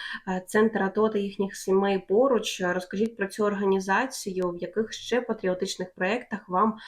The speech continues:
доводилося брати участь на Донеччині?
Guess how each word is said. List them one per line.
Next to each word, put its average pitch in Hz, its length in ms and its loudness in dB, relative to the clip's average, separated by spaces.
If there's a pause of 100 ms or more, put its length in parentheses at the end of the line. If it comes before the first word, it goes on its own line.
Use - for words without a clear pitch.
(180)
доводилося 185 580 -2
брати 170 320 -6
участь 165 360 -10
на 165 100 -8
Донеччині? 165 580 -10